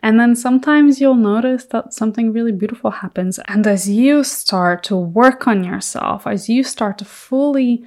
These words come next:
accept and embody your full power and kinda just allow yourself, sometimes for the first time in your life, to be all that you are, and as you start falling in love with yourself little by little,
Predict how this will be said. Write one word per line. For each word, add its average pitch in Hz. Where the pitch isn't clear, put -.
accept 233
and 202
embody 196
your 262
full -
power 254
and 196
kinda 208
just 294
allow 185
yourself, 240
sometimes 254
for 233
the 220
first 196
time 240
in 226
your 208
life, 175
to 247
be 208
all 180
that 233
you 196
are, 185
and 214
as 185
you 190
start 208
falling 196
in 180
love 175
with 226
yourself 226
little 196
by 190
little, 226